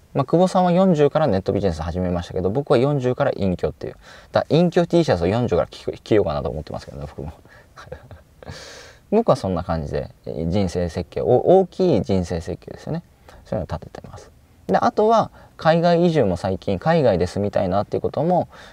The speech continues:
えー、考え始めたんで、四十から海外に、えー、なんかその、ずっとそこに固定するわけじゃなくて、今、鹿児島に、い-、ひと-、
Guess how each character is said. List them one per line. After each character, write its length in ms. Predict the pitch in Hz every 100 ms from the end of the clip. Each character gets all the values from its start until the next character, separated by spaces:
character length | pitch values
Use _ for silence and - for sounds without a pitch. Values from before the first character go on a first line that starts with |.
| -
え 180 | 104 98
ー、 200 | 117 101
考 60 | 98
え 40 |
始 220 | 104 95
め 140 | 101 82
た 140 | -
ん 100 | -
で、 180 | 147 175 - - - -
四 220 | 123 120
十 180 | 104 101
か 120 | -
ら 160 | 156 127
海 260 | 117 98 87
外 220 | 80 82
に、 420 | 90 143 170 92 - - - -
え 280 | 90 87 85
ー、 40 |
な 60 | 110
ん 20 |
か 100 | -
そ 100 | 90
の、 140 | 73 - - - -
ず 140 | 185
っ 40 | 226
と 100 | 240
そ 120 | 214
こ 100 | 208
に 60 | 196
固 140 | 175
定 180 | 180 180
す 80 | 175
る 60 | 170
わ 80 |
け 80 | 135
じ 60 | 90
ゃ 20 |
な 100 | 64
く 120 | -
て、 200 | - 160 135
今、 160 | 117
鹿 120 | 110
児 100 | 113 123
島 240 | 131 117
に、 160 | 117 104
い-、 240 | 107 131
ひ 120 | -
と-、 120 | -